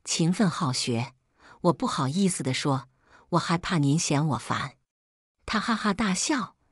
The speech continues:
：“怎么会？爱学习的人看起来闪闪发光。”后来他告诉我，其实他私底下也很喜欢看《亲情保卫战》，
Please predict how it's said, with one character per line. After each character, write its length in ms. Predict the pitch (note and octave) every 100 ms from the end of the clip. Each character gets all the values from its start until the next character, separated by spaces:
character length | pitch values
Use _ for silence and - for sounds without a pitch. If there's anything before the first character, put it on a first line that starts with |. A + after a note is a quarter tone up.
| _
：“怎 180 | - D3+
么 100 | C3
会？ 340 | C3 C4 G3+ - _ _ _ _ _ _ _
爱 200 | C#4 D4
学 240 | A#3 - B3+
习 220 | - A3+
的 100 | B3
人 320 | E3+ C#3 D#3 - -
看 240 | - - D#3+
起 160 | -
来 220 | C#3 C3 C#3+
闪 320 | - C3+ E3
闪 200 | D#3+ A#2
发 220 | - B2+
光。” 320 | B2+ C3 C3 _ _ _ _ _ _ _
后 200 | - G#3
来 340 | D3+ C3+ C#3+ _ - - -
他 140 | G3+
告 220 | G3 F#3
诉 220 | D3 C#3+
我， 300 | A#2+ A2 B2 _ _ - -
其 200 | - A3+
实 160 | -
他 160 | G#3+ B3+
私 220 | - D4+
底 180 | C4+ C#3
下 360 | B2+ A3+ E3 -
也 160 | E3+ G#3
很 200 | F#3+ A3+
喜 240 | - C#3+
欢 220 | - C#3+
看 300 | D3+ - C#3 B2+
《亲 280 | - G#3+
情 200 | G#3+ E3+
保 220 | G#3 D#3 A2
卫 180 | F#3
战》， 180 | F3 A#3+